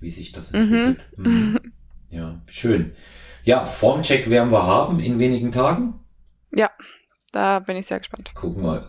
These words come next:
Speaker 1: gucken wir uns an, nicht nur, nicht nur, äh, die, äh, Körperfettmessung jetzt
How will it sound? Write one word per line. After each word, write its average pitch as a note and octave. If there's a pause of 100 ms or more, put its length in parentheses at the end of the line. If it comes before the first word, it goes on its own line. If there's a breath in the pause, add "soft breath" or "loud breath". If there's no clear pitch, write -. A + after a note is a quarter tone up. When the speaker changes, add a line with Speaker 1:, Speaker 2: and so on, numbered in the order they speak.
Speaker 1:
gucken F2
wir D#2
uns E2
an, G2+
nicht F2
nur, E2+ (640 loud breath)
nicht E2+
nur, D#2+
äh, C#2
die, B1+
äh, B1+ (1120)
Körperfettmessung E2+
jetzt -